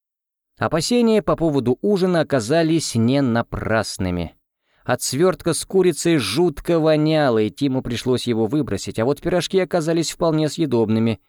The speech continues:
И хотя их оставалось всего три штуки, но этого вполне хватило, чтобы насытиться и надеяться на то, что до следующего утра не придётся думать о еде. Едва Тим покончил с пирожками, в кармане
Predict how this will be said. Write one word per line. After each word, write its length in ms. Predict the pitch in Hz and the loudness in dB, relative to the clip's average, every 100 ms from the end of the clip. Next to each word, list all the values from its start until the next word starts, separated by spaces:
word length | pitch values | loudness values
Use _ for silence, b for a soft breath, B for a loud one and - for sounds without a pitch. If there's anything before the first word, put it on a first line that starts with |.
| _ _ _ _ | _ _ _ _
И 100 | 107 | -6
хотя 280 | 113 117 113 | -6 -2 -2
их 120 | 104 | -2
оставалось 500 | 107 117 107 107 - | -4 -2 0 -2 -2
всего 320 | - 110 104 | -6 -2 -2
три 180 | 98 107 | -2 -4
штуки, 500 | - 185 143 82 - _ _ _ | -2 -4 -4 -10 -10 _ _ _
но 260 | 120 113 160 | -6 -2 0
этого 340 | 196 190 170 | -2 0 -2
вполне 440 | - - 143 143 165 | -4 0 0 2 -2
хватило, 520 | - 135 - 185 113 | -2 -4 0 0 0
чтобы 300 | - 117 107 | -2 -2 0
насытиться 580 | 107 98 170 156 101 104 | -2 -2 -4 -4 -4 -2
и 60 | |
надеяться 480 | 101 104 120 117 - | -2 0 0 0 0
на 140 | 107 101 | -2 -2
то, 260 | 170 139 - _ _ _ | -2 -2 -6 _ _ _
что 160 | - 101 | -12 -6
до 100 | 95 | -6
следующего 460 | 104 101 98 95 | -2 -2 -2 -2
утра 280 | 98 92 131 | -2 -2 -2
не 120 | 123 | -2
придётся 340 | 98 107 113 107 | -2 -4 -2 -2
думать 300 | 101 98 95 | -2 -2 -2
о 40 | |
еде. 320 | 90 82 73 - _ _ _ _ _ _ _ | -4 -2 -6 -8 _ _ _ _ _ _ _
Едва 360 | 107 123 135 147 | -2 0 2 0
Тим 220 | 147 143 | 2 0
покончил 520 | - 123 139 123 131 | 0 0 0 0 -2
с 60 | 110 | -2
пирожками, 600 | 113 107 - - 175 175 | -2 -2 -2 -2 0 0
в 100 | - | -2
кармане 540 | 113 107 113 135 143 | -2 0 0 2 0